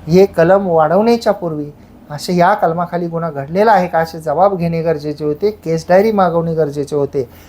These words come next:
आणि तसं केलेलं नसल्यामुळं हे कलम वाढवणं जे आहे हे चुकीचं आहे, केवळ ॲफिडेव्हिटवरून वाढवणं चुकीचं आहे, केवळ मूळ फिर्यादीने दिलेल्या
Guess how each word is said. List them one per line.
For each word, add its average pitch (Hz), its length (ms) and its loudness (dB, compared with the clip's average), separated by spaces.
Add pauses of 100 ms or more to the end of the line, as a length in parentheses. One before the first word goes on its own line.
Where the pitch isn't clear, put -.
(160)
आणि 165 140 0 (160)
तसं 156 240 2
केलेलं 175 600 2
नसल्यामुळं 151 640 -2 (420)
हे 170 80 -2
कलम 165 440 2
वाढवणं 151 420 2
जे 151 100 2
आहे 139 460 -2 (200)
हे 165 80 -2
चुकीचं 170 500 -2
आहे, 170 200 2
केवळ 165 340 2
ॲफिडेव्हिटवरून 190 760 4
वाढवणं 165 360 2
चुकीचं 156 400 -6
आहे, 147 200 0 (360)
केवळ 180 200 4
मूळ 185 240 2
फिर्यादीने 185 500 2
दिलेल्या 175 300 0